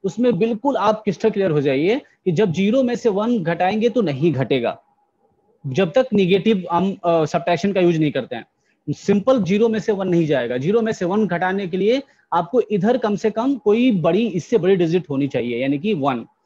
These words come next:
तभी जाके जब हम कहते हैं कि ज़ीरो में से वन घटाए, तो यहाँ पे वन आया और बोरो वन, यानी कि हासिल वन लिया और यहाँ पे उसका answer वन आया। तो जब हासिल वन लिया तो ये ज़ीरो हो गया, यानी कि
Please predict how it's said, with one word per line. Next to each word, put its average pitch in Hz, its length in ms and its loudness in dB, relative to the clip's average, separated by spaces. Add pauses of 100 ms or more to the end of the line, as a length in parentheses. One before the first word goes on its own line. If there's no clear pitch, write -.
(240)
तभी 190 180 2
जाके 226 260 2
जब 208 160 0
हम 196 100 -2
कहते 185 260 -2
हैं 233 140 -2
कि 214 100 -2
ज़ीरो 185 240 2
में 190 120 -2
से 175 140 -6
वन 180 160 -2
घटाए, 165 340 -2
तो - 360 -12
यहाँ 165 200 -2
पे 160 120 -4
वन 170 280 -2
आया 165 320 -2
और 185 260 -2
बोरो 147 340 0
वन, 131 180 -2
यानी 131 160 -6
कि 151 80 -8
हासिल 147 400 -4
वन 175 180 -2
लिया 208 320 -2
और 175 220 -2
यहाँ 156 200 -2
पे 165 140 -6
उसका 151 180 -6
answer 139 260 -6
वन 120 200 -8
आया। 110 220 -10 (300)
तो 143 60 -8
जब 143 140 -2
हासिल 151 300 -4
वन 175 120 -2
लिया 196 120 0
तो 185 80 -6
ये 147 100 -2
ज़ीरो 127 200 -4
हो 120 60 -2
गया, 131 60 -2
यानी 147 120 -2
कि 208 100 -6